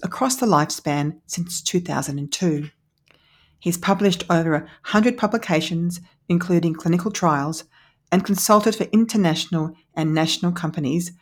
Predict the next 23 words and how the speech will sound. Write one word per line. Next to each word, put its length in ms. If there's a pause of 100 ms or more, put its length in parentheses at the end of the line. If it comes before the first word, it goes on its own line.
(340)
governments, 720 (220)
and 160
non-profit 840
organisations. 920 (560)
We're 80
going 180
to 100
discuss 460
the 100
links 300
between 380
sleep 400
disorders 500
and 240
other 280
common 460
clinical 360
problems 480
such 200
as 120
anxiety 500
and 80
depression, 640